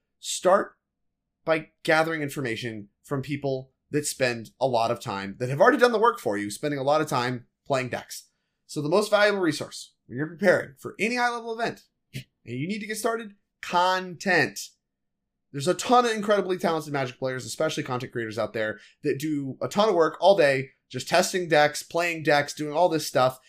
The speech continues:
And it is literally most of the time free for you to use, or it's very cheap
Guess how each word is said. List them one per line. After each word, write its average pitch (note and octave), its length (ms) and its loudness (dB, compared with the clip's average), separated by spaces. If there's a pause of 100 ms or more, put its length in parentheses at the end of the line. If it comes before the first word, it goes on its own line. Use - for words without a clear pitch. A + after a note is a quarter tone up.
(140)
And E3+ 140 -2
it G#3 120 -2
is G#3 220 -4
literally C4 560 -8
most A3 400 2
of B3 80 -10
the A#3+ 80 -4
time A#3+ 320 -4
free A3+ 320 -6
for G#3 100 -10
you G3 140 -8
to F3+ 60 -10
use, E3+ 380 -6
or A3+ 200 6
it's - 140 4
very A3 500 2
cheap G3 360 -6